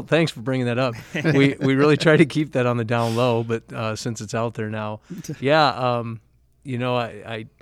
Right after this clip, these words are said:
Speaker 1: I do catch a lot of flack, but, um, quite honestly, once, once, uh, you're seeing it through the eyes of your kids, and, uh,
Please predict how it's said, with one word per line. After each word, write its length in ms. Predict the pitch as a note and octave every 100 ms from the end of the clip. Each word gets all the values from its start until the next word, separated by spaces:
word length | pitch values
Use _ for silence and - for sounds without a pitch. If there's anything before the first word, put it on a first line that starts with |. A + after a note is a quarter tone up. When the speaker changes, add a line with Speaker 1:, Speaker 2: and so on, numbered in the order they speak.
| _ _ -
Speaker 1:
I 60 |
do 140 | A#2 B2+
catch 240 | B2 G#2+
a 40 |
lot 180 | A2 G#2
of 80 | G2+
flack, 380 | A2+ G#2 G#2+ -
but, 300 | A#2+ A2 -
um, 340 | A2 G#2+ G#2+ - _ _ _ - _ _
quite 180 | - C3+
honestly, 500 | B2 B2+ B2 B2+ A#2+
once, 400 | A2 A#2 A2 - -
once, 340 | A#2 A2+ -
uh, 300 | A2 A2 A2 F#2+
you're 240 | A2 A#2 G#2+
seeing 300 | - B2 A#2+
it 100 | A2+
through 140 | A#2+
the 140 | A2
eyes 260 | A2 A2+ G#2
of 60 | G#2+
your 120 | G#2+
kids, 440 | - A2+ A2+ -
and, 220 | A#2+ G#2+
uh, 220 | A2 A2